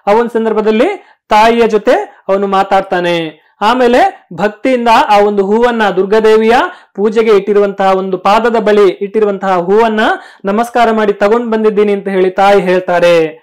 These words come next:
ಅವಾಗ ಆ ತಾಯಿ ಸಂತೋಷಗೊಂಡು ಆ ಹೂವನ್ನ ಮಗನ ಹತ್ರನೇ, ತಂದೆಯ, ತನ್ನ ತಂದೆಯಾಗಿರುವಂತಹ, ನ್ಯಾಯಾಧೀಶರಾಗಿರುವಂತಹ ತನ್ನ ತಂದೆಯ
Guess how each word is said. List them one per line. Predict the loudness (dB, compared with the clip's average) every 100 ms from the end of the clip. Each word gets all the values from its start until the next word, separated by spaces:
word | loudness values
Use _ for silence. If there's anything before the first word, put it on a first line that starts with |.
| _ -4
ಅವಾಗ | 0 2 4 2 0 -4 -4
ಆ | -2
ತಾಯಿ | 2 2 2 2
ಸಂತೋಷಗೊಂಡು | -4 -2 -2 -2 -2 0 0 -2 -2 -12 -2
ಆ | 2 2
ಹೂವನ್ನ | 2 2 2 0 0 -2 -6 _ -4
ಮಗನ | 0 0 0
ಹತ್ರನೇ, | -2 -2 -2 -2
ತಂದೆಯ, | -2 -2 2 2 0 -4 _ _ -6
ತನ್ನ | -4
ತಂದೆಯಾಗಿರುವಂತಹ, | -2 -2 0 2 2 2 -2 -4 -6 -4
ನ್ಯಾಯಾಧೀಶರಾಗಿರುವಂತಹ | -2 0 0 -2 0 0 0 -2 -6 -6 -4
ತನ್ನ | -4 -2 -2 -4 -8 -20 -4
ತಂದೆಯ | -2 0 2